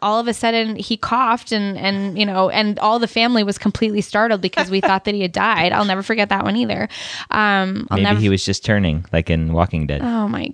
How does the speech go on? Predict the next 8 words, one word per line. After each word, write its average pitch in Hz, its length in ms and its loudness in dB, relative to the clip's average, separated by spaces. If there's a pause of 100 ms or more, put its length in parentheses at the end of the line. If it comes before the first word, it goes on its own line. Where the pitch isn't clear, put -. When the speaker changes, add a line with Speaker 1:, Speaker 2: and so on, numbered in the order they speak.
(120)
Speaker 1:
gosh. - 640 -6
Anyway, - 560 -4
um, 208 320 0 (140)
no, 311 120 0 (100)
I 214 220 2
think - 220 -8
he 240 140 -6
was, - 360 -12